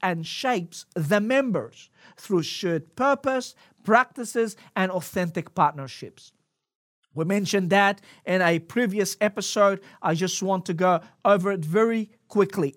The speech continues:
A community reveals our potential and shapes our future. And the community does that by the way we embrace, uh, God-honoring purposes that unify us together. Uh, we, we, we embrace shared practices that will help us become better,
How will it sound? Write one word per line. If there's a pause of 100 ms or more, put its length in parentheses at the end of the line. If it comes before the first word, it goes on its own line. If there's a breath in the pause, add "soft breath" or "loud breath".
A
community
reveals
our
potential
and
shapes
our
future. (280 loud breath)
And
the (160)
community
does
that
by
the
way
we
embrace, (220 loud breath)
uh,
God-honoring
purposes
that
unify
us
together. (240 loud breath)
Uh,
we,
we,
we
embrace
shared
practices
that
will
help
us
become
better,